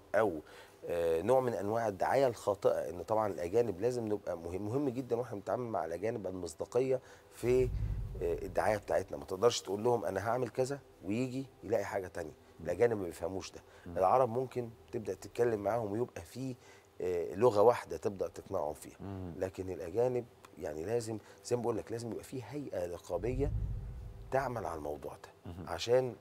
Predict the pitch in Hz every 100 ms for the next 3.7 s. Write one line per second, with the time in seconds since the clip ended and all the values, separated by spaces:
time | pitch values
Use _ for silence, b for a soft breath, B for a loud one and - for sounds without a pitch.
0 | 60 80 98 120 110 101 - - B B
1 | B - 92 87 80 110 95 95 - 92
2 | 101 - 90 80 90 120 156 151 B B
3 | - 131 160 - 147 143